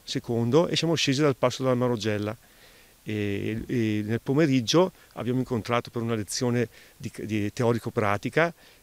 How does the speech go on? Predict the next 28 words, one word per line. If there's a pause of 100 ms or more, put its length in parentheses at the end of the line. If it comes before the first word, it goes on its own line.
i
rappresentanti
del,
del,
del
soccorso
alpino
della
stazione
di
Clusone, (480)
eh,
che
ci
hanno
mostrato (280)
come
fare
il (100)
primo
soccorso (280)
e
hanno
fatto
provare
anche
i
ragazzi